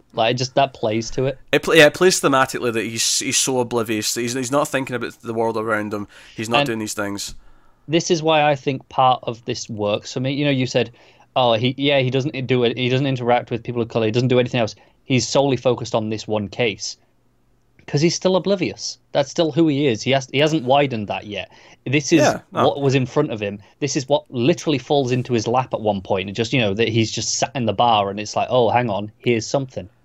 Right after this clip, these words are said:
Speaker 2: I, I just think, I, I think, I think the controversy, and it's not a huge contro-, I don't seem like a lot of people bring it up, but I have seen just sort of pockets of it on the internet and just, you know.
Speaker 1: Yeah.
Speaker 2: Uh, and I think it's an interesting controversy,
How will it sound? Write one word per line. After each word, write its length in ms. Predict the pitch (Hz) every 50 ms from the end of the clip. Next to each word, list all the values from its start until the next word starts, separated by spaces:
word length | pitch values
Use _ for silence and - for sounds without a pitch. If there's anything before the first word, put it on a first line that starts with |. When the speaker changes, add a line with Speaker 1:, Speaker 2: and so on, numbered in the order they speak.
| _ _ _
Speaker 2:
I, 140 | - 220 240
I 120 | 190 214 247
just 100 | 254 -
think, 180 | 247 226 -
I, 240 | - 180 185 - -
I 40 | 175
think, 240 | 165 208 196 131 - - - _ _ -
I 100 | 165 170
think 160 | 175 165 175
the 60 | 220
controversy, 640 | - - 160 156 175 - 185 165 175 180 175 - 190
and 100 | - 196
it's 160 | 214 214 -
not 120 | 269 254 247
a 60 | -
huge 260 | - - 175 190 -
contro-, 240 | - 208 202 196 -
I 20 | 160
don't 160 | 175 190 180
seem 140 | - 202 190
like 100 | 180 -
a 80 | 156
lot 200 | 123 123 127 131
of 60 | 151 -
people 200 | 165 - - 156
bring 140 | 160 160
it 20 | 165
up, 80 | 156
but 80 | 139 113
I 80 | 127 139
have 140 | 151 151
seen 180 | - - 151 135
just 160 | 120 123 -
sort 160 | - 131 120
of 60 | - -
pockets 380 | - 120 117 - 139 131 - 135
of 120 | 131 123
it 80 | 127 -
on 100 | 110 107
the 80 | 104
internet 360 | 110 90 107 113 113 110 104
and 100 | 76 107
just, 380 | 107 117 110 - - - _ -
you 60 | 143
know. 160 | 123 107 98 - _ _ - - - -
Speaker 1:
Yeah. 160 | - 107 - - - - -
Speaker 2:
Uh, 180 | 131 131 127 - -
and 140 | 139 143 143
I 140 | 156 170
think 200 | 165 - 175 190
it's 80 | 208 -
an 120 | 196 139
interesting 420 | 117 123 127 - 147 151 - 165 151
controversy, 800 | - 165 156 156 151 - - 147 151 147 156 - - 180 185